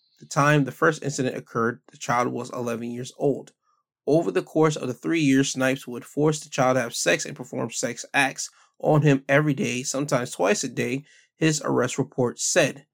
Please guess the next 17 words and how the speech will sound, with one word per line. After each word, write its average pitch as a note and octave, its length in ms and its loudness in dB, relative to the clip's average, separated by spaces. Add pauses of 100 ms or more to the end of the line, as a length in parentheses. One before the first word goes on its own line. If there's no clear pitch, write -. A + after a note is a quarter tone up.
(180)
Also D#3 460 4
in C3 180 4
the A#2 80 0
report, C3+ 480 2
they B2 80 2
would C#3 240 6
say C3+ 160 4
that A#2 180 -4
Snipes C3+ 500 2
and C3+ 120 4
his D3+ 100 4
girlfriend C3 520 4
would A#2 220 -4
frequently D#3+ 520 0
give C3+ 300 0
the C#3+ 100 4
child B2 560 2